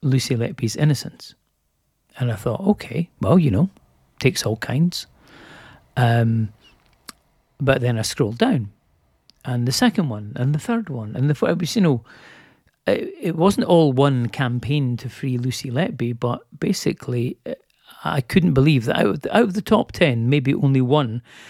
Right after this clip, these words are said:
was actually a comment on the, the Letby case, and the other ones were protesting her innocence. Now, having listened to, you know, some background detail to the, um,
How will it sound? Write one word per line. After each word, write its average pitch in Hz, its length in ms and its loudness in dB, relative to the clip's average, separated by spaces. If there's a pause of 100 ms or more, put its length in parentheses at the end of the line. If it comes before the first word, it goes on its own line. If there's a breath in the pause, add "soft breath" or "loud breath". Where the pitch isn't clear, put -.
(180 loud breath)
was 135 120 -6
actually - 300 -4
a 113 60 -10
comment 170 500 2
on 135 260 4
the, 123 240 2
the - 120 -2
Letby 123 360 -2
case, 120 320 -2
and 127 180 -4
the 123 40 0
other 123 160 0
ones 120 340 -2
were 123 200 -2 (600 loud breath)
protesting 143 640 0
her 131 220 -2
innocence. 120 680 -2 (460 loud breath)
Now, 127 280 4 (1000)
having 160 460 2
listened 139 600 0
to, 120 360 -2 (1000)
you 151 120 2
know, 117 320 2
some 131 540 0 (140)
background 123 540 0
detail 120 460 -2 (160)
to 123 380 0 (760 soft breath)
the, 120 380 2
um, 113 380 0